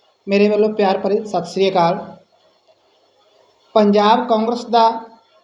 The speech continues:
ਕਾਂਟੋ ਕਲੇਸ਼ ਹੋਰ ਵੱਧਦਾ ਜਾ ਰਿਹਾ ਹੈ। ਪੰਜਾਬ ਦੇ ਵਿੱਚ ਹਲਕਾ ਕਪੂਰਥਲਾ,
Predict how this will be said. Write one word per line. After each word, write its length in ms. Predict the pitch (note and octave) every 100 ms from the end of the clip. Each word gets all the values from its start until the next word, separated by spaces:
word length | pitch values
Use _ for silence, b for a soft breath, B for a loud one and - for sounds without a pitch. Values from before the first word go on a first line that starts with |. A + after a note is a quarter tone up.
| _ -
ਕਾਂਟੋ 320 | A3 A3 C4
ਕਲੇਸ਼ 400 | C4 G#3+ G#3+ - - - - _ _ _ -
ਹੋਰ 220 | B3+ C#4
ਵੱਧਦਾ 320 | A3 G#3 A#3
ਜਾ 200 | G#3+ G3+
ਰਿਹਾ 140 | G#3 A3
ਹੈ। 320 | A#3+ - - _ _ _ _ _ _ _ _ _ _ _
ਪੰਜਾਬ 540 | G#3 G3 F#3+ G3+ A3+ G#3
ਦੇ 160 | A3+ A3
ਵਿੱਚ 360 | A3+ - - - _ _ _ _ _ _ _ _ _ _ _ _
ਹਲਕਾ 380 | G3 G3+ G#3 B3
ਕਪੂਰਥਲਾ, 680 | A#3+ G3+ G#3+ A#3+ A3+ A3+ A#3